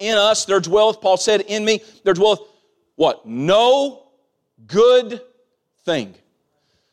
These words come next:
So when it says good courage, it's not talking about yours.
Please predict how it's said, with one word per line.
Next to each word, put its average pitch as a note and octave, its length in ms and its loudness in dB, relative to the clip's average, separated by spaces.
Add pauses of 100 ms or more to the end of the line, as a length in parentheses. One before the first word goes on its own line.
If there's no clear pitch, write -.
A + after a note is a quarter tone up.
So B3+ 280 0
when D#4 200 0
it D4 180 0
says B3+ 380 0
good A#3 500 0
courage, D3+ 680 -4 (680)
it's - 120 -4
not F#3+ 140 -2
talking F3+ 220 -4
about A2 180 -2
yours. G2+ 480 -8